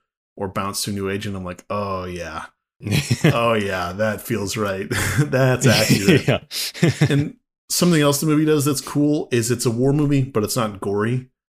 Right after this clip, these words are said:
Speaker 1: Um, like,
Speaker 2: Hmm.
Speaker 1: people get shot in the head, and instead of it being, like, they get shot in the head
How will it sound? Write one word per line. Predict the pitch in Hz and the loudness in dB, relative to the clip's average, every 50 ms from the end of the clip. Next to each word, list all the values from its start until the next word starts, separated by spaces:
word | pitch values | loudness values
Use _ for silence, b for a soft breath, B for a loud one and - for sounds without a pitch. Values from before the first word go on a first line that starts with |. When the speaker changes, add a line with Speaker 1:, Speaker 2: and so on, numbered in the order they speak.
| _ _ _ _ - | _ _ _ _ -6
Speaker 1:
Um, | 110 104 101 98 98 | -4 -2 -2 -4 -2
like, | 98 104 - | -2 -2 0
Speaker 2:
Hmm. | 185 | 2
Speaker 1:
people | 160 151 160 | 2 2 2
get | 156 147 131 - | 0 0 0 0
shot | - 139 131 139 | 0 0 0 0
in | |
the | 127 113 | 0 -2
head, | 107 - 113 110 110 113 123 - | -2 0 0 0 0 0 -2 -4
and | - 117 | -4 -4
instead | 107 110 - 113 | -4 -2 -2 -4
of | 110 107 | -2 -4
it | 113 107 | -4 -4
being, | - 110 107 104 | -2 -4 -4 -2
like, | 98 95 95 - | -4 -6 -6 -4
they | 104 101 | -4 -4
get | 101 98 | -4 -4
shot | - - - 107 98 | -6 -6 -8 -8 -8
in | 98 | -8
the | 98 95 | -10 -10
head | 95 98 95 98 98 95 92 101 104 | -8 -6 -6 -6 -4 -6 -8 -10 -12